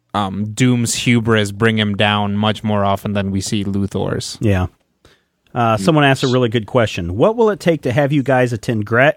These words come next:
Speaker 2: Dragon Con and do a live critical hit, even though Matthew hates crowded, crowded cons? Dragon Con, I lived in Atlanta and always hear people talk about Dragon Con,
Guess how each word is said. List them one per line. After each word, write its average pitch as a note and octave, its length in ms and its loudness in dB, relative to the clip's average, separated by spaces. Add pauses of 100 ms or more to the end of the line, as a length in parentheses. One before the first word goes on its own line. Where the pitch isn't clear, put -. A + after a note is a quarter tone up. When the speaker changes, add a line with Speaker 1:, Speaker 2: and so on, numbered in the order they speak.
Speaker 2:
Dragon D3 440 2
Con G#2 420 -2 (320)
and A2 100 -2
do C3 140 4
a - 0 -
live B2+ 360 2
critical B2+ 360 -2
hit, - 380 0 (320)
even B2+ 180 0
though B2+ 120 2
Matthew A#2 380 -2
hates A2 240 -4
crowded, G#2 460 -6
crowded G2 320 -6
cons? - 420 -12 (460)
Dragon E3+ 380 0
Con, D#3 480 2
I B2 80 0
lived D#3+ 240 2
in D3+ 80 2
Atlanta C3 340 0
and A2 100 -4
always A#2 280 -2
hear A#2+ 120 -4
people A2 280 -8
talk A2+ 180 -2
about G#2 180 -4
Dragon G#2 360 -4
Con, A2 280 -2